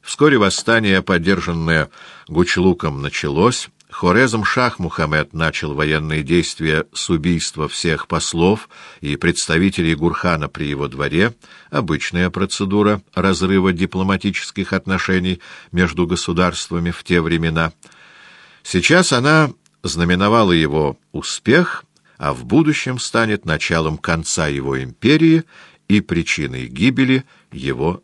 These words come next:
самого. Восстание, поднятое Гучлуком, было подавлено армией Гурхана. Но Хорезм-шаху Мухаммеду повезло больше. Он разгромил силы каракитаев на реке Талас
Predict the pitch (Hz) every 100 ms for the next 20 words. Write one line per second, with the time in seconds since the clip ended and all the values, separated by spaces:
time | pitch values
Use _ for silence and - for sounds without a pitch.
0 | - - 80 71 65 62 _ _ _ _
1 | _ _ _ _ _ _ _ _ _ _
2 | _ _ _ _ _ _ _ _ - 104
3 | - - 156 165 151 143 139 156 135 135
4 | 135 123 101 101 - 117 175 175 117 90
5 | 107 143 139 - 98 113 123 120 110 107
6 | - - 104 98 98 95 87 87 90 -
7 | 71 64 65 _ _ _ _ _ _ _
8 | _ _ - 82 92 107 117 117 113 107
9 | 120 117 - 101 98 - 95 127 135 143
10 | 139 92 87 82 73 107 92 73 71 -
11 | - _ _ _ _ _ _ _ - 110
12 | 107 107 92 107 117 117 113 101 - 104
13 | 98 95 - 87 87 92 85 98 107 107
14 | - 82 78 - - 85 - 82 76 85
15 | 98 -